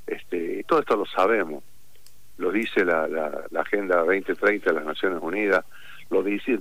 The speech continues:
todos los candidatos de alguna manera, y este es un clima hermoso de unidad nacional,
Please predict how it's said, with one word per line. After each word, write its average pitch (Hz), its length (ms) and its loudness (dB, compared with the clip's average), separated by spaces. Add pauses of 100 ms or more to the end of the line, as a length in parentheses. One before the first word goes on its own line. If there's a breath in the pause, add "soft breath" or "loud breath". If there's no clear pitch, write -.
(140)
todos 151 300 6
los 104 160 2
candidatos 95 680 2
de 85 80 0
alguna 80 280 -6
manera, 78 440 -8 (880)
y 104 100 -2
este 143 180 2
es - 120 -4
un 92 200 -2
clima 120 380 2
hermoso 123 720 2
de 92 180 -10
unidad 87 260 -2
nacional, 80 480 -6